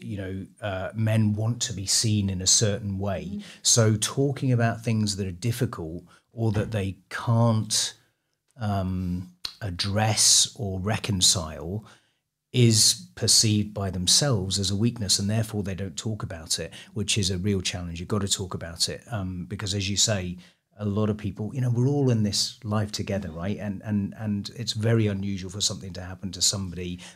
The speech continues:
Speaker 1: that hasn't happened, you know, a thousand other times, a
Speaker 2: Yeah.
Speaker 1: million other times to
Speaker 2: Yeah.
Speaker 1: other people.
Speaker 2: Mm-hmm.
Speaker 1: So, um, talking about it is, you know, really, really helpful. Um, so I,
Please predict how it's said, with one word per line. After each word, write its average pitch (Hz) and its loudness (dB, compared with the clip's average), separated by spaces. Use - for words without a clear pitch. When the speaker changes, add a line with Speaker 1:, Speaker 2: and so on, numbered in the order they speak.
Speaker 1:
that 98 -8
hasn't 104 -2
happened, 90 -10
you 92 -16
know, 87 -12
a - -20
thousand 95 -6
other 85 -8
times, 87 -6
a 90 -6
Speaker 2:
Yeah. 95 0
Speaker 1:
million 101 0
other 90 -8
times 90 -4
to 104 -2
Speaker 2:
Yeah. 101 0
Speaker 1:
other 87 -4
people. 87 -4
Speaker 2:
Mm-hmm. 185 -12
Speaker 1:
So, 101 6
um, 98 0
talking 104 0
about 95 -2
it 95 -8
is, - 2
you 110 0
know, 92 0
really, 107 8
really 95 0
helpful. 90 -8
Um, 107 4
so 131 8
I, 131 4